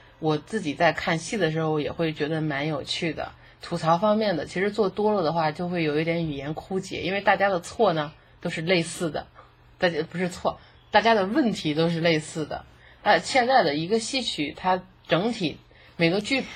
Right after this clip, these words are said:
就算，就算是啊，剧团不一样，剧种不一样，但是他们一起走，走的那条路的大致方向其实是一样的，所以我就觉得也没什么了。反正他们剧团嘛，总是，就是各个剧种之间总是要有一些试错的嘛，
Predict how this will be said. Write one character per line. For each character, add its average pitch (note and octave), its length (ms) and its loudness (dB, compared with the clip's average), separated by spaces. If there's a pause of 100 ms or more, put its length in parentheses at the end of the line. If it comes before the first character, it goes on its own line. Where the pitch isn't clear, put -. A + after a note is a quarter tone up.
(240)
就 C4 160 0
算， F3 300 0
就 C#4 160 0
算 C4 200 2
是 B3+ 140 2
啊， D3+ 400 2 (380)
剧 D#3 100 0
团 F3 240 2
不 G3+ 160 2
一 E3 80 2
样， E3+ 220 2
剧 G3 120 -4
种 D#3+ 140 0
不 D#3+ 120 0
一 E3+ 40 0
样， D#3 180 2
但 G#3+ 160 2
是 A3 220 -2 (320)
他 C4 140 -2
们 A#3+ 320 0 (400)
一 C4+ 120 -4
起 F3 240 -2
走， D#3 480 2
走 D3+ 220 4
的 F3+ 100 2
那 A#3+ 140 4
条 A3 220 6
路 E4 220 4
的 - 280 0 (220)
大 G#3+ 180 6
致 G#3 140 0
方 C4 200 2
向 C#4+ 300 0
其 - 140 -6
实 E3 140 0
是 F3 140 -2
一 D3+ 200 -4
样 D3 260 2
的， - 140 -16
所 A3+ 120 -4
以 A#3 40 2
我 G3+ 160 0
就 F3+ 100 -2
觉 F3 160 -4
得 F3+ 100 -2
也 D#3 120 -2
没 D#3 260 -2
什 A3+ 160 -2
么 - 80 -4
了。 - 260 -8
反 F#3+ 120 -4
正 G#3+ 80 -4
他 C#4+ 180 2
们 B3 220 2 (520)
剧 C#4+ 160 0
团 D#3 240 0
嘛， F3 220 2
总 D#3+ 240 -2
是， G3+ 420 -2 (200)
就 A3+ 120 2
是 F#3+ 60 4
各 A#3 200 2
个 G#3+ 100 4
剧 A#3 100 -4
种 F3 160 2
之 F3 100 -2
间 G3 160 -2
总 D#3+ 160 -4
是 F3 60 -6
要 G#3 160 4
有 C#3 100 0
一 D#3 140 -2
些 G3 100 -4
试 G#3 240 -2
错 G#3 320 2
的 - 100 -4
嘛， - 160 -14